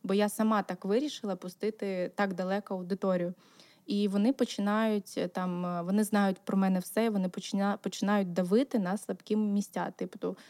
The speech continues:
типу, от, а в-, в-, там вона казала те, а там вона казала ту, тут збрехала, тут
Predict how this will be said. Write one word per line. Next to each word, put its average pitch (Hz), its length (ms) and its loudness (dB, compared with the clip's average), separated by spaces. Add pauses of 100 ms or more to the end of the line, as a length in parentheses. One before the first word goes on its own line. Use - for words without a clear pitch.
(120)
типу, 185 220 -6
от, 180 340 -4
а - 60 -2
в-, 190 180 0
в-, 190 140 -2
там 233 200 6
вона 220 180 4
казала 196 380 2
те, 175 340 -6
а 180 100 -4
там 208 220 0
вона 196 180 0
казала 185 360 0
ту, 170 240 -6
тут 202 200 -2
збрехала, 190 520 0
тут 202 200 -6